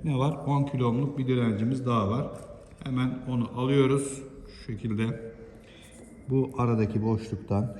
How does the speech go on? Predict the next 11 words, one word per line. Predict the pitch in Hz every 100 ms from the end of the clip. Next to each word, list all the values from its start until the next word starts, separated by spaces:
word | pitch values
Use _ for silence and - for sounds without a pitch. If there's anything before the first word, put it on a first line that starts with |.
| -
şurada | 110 92 95
bir | 95
yer | 101 98 85
var. | 92 123 - - - - - - - - - - 107
Evet, | 90
şu | - 117
araya | 101 92 90 87
takıyorum. | 104 - 123 110 113 - - - - - - -
Daha | 104 98
sonra | - 92
getirip | 98 101 - 101